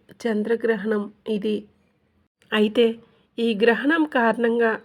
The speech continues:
ఏర్పడే శుభ ఫలితాలు, అదృష్ట యోగాలు కొన్ని రాసుల వారి జీవితాలను పూర్తిగా మార్చేస్తాయి. ఈ సంపూర్ణ చంద్రగ్రహణం వలన కొన్ని రాసుల వారికి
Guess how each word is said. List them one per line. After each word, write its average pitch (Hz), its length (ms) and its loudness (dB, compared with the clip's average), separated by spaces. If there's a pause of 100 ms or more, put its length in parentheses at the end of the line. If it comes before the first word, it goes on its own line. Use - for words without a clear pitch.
(120)
ఏర్పడే 220 400 0
శుభ 214 240 -4
ఫలితాలు, 220 580 0 (580)
అదృష్ట 214 480 -4
యోగాలు 220 580 0 (320)
కొన్ని 226 260 0
రాసుల 214 380 -4
వారి 240 260 -2
జీవితాలను 220 680 -2 (300)
పూర్తిగా 233 560 -2
మార్చేస్తాయి. 214 840 -2 (640)
ఈ 226 100 -4
సంపూర్ణ 247 580 0
చంద్రగ్రహణం 226 880 -2
వలన 220 260 2 (720)
కొన్ని 220 220 4
రాసుల 214 400 0
వారికి 226 460 -2